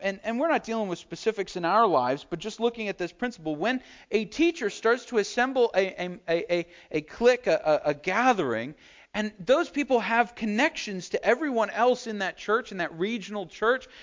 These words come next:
there are connections and things, and then God has to bring war, Jesus has to bring it, war into the church.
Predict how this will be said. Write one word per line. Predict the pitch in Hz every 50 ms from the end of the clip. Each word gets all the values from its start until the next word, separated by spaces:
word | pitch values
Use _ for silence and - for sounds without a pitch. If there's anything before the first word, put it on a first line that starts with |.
| - - -
there | - 226 233
are | 226 220
connections | 220 - 220 214 220 277 320 - - 302 247 196
and | 214 185
things, | - 214 208 208 196
and | - 202 208
then | 214 214 208 190
God | - 208 226 294 330 311 262
has | 220 220 214 -
to | - 196
bring | 156 180 190 185 170 151 143 139 156
war, | 196 233 262 269 247 202
Jesus | 170 - - 233 277 277 302 240
has | 233 208 -
to | - 175
bring | 156 180 185 185
it, | 185 - -
war | 170 165 190 226 294 339 294
into | 240 - -
the | 175 160 160
church. | 156 - 190 208